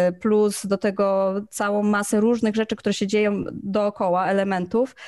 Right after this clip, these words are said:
to bardzo nam przeszkadza to w pracy. I to też zależy znowu od osoby. Ja na przykład jestem osobą, która,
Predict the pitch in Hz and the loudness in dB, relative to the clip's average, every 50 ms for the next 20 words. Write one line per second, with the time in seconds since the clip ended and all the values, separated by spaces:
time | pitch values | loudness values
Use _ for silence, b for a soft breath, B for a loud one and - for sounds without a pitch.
0 | B B B B _ - 233 220 220 226 233 - - 202 233 254 254 240 226 208 | B B B B _ -4 -2 0 0 0 0 -2 -4 -4 -4 -2 -2 0 0 2
1 | 208 202 202 202 208 220 214 - - 269 - - - 349 277 220 202 190 - 180 | 2 2 2 0 0 -2 -4 -4 -4 -4 -4 -4 -2 -2 -2 -2 -2 -2 -4 -6
2 | - - - 160 180 - - - 226 277 269 330 320 285 269 269 240 233 233 233 | -6 -4 -4 -4 -4 -4 -6 -4 -4 -4 -2 -2 -2 -2 0 0 0 0 0 -2
3 | 233 226 214 196 202 202 190 190 185 - 185 160 175 185 202 233 262 285 269 - | -2 0 0 0 0 0 0 0 -2 -2 -2 -2 0 0 0 0 0 -2 -4 -4
4 | - 277 262 269 254 - 254 240 233 - 247 233 240 233 240 - - 226 214 214 | -4 -4 -2 -2 -2 0 0 -2 -2 -2 -2 -2 -2 -4 -4 -4 -2 0 2 2
5 | 214 214 214 226 233 | 2 2 0 -2 -4